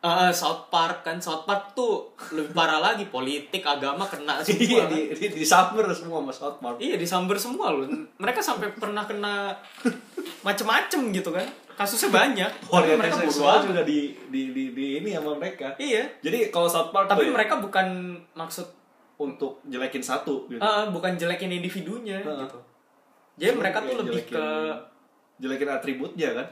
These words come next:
Speaker 1: Iya, jelekin atributnya. Apa yang terjadi ketika lu pakai atribut doang gitu
Speaker 2: Iya.
Speaker 1: kan?
Speaker 2: Jadi kayak,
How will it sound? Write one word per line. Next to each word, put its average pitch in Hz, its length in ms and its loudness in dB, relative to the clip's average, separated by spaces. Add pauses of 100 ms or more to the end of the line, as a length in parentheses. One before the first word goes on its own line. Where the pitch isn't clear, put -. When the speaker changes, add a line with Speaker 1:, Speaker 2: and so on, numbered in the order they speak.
Speaker 1:
Iya, 202 200 2
jelekin 165 360 0
atributnya. 170 560 -6
Apa 170 180 -2
yang 170 140 -2
terjadi 165 400 -2
ketika 180 320 -2
lu 160 160 2
pakai 165 240 -4
atribut 160 340 -6
doang 185 360 -4
gitu 185 220 -6
Speaker 2:
Iya. 147 80 2
Speaker 1:
kan? 143 100 -2 (460)
Speaker 2:
Jadi 147 160 -4
kayak, 147 320 2